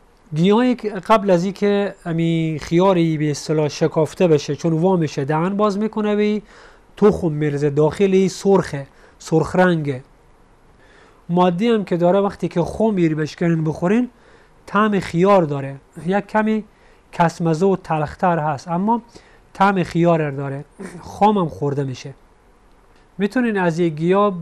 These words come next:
به صورت تروشی استفاده کنین. چی رقم؟ دانه‌های ایر بچینین و داخل یک ظرف شیشه‌ای ردیف بچینین، بعد روی سرکه بریزین و مدت دو تا سه ماه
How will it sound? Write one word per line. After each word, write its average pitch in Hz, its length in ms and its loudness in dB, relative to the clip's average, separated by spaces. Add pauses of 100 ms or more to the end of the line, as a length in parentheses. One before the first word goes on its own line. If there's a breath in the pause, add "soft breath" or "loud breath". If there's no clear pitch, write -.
(140)
به 165 100 -2
صورت 190 640 -4
تروشی 160 600 -2
استفاده 143 540 -6
کنین. 143 320 -10
چی - 220 -4
رقم؟ 175 340 0 (1000 loud breath)
دانه‌های 196 480 2
ایر 214 120 0
بچینین 190 600 -2 (540 soft breath)
و 165 80 2
داخل 165 400 2
یک 180 200 2
ظرف 180 320 2
شیشه‌ای 165 600 0
ردیف 160 400 0
بچینین، 139 440 -6 (560 soft breath)
بعد 196 200 0
روی 240 460 0
سرکه 175 460 0
بریزین 139 440 -4 (560 soft breath)
و 175 60 2
مدت 180 440 0
دو 214 440 0
تا 233 160 -2
سه - 320 -4
ماه 220 340 2